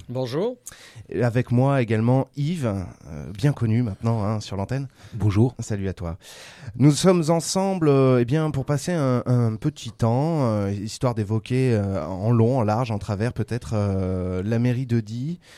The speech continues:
Speaker 2: euh, la ville de Die, la vie, euh, dans la ville de Die.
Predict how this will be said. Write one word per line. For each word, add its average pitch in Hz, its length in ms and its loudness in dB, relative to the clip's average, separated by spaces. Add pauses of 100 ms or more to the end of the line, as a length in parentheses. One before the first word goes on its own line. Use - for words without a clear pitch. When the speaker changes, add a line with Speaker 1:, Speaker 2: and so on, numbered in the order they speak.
(160)
Speaker 2:
euh, 101 160 0
la 110 140 0
ville 135 240 -4
de 120 100 4
Die, 113 220 -2
la 117 160 2
vie, 143 400 -2
euh, 107 180 0
dans 110 120 -2
la 104 100 -4
ville 127 180 -6
de 113 80 -2
Die. 107 300 -6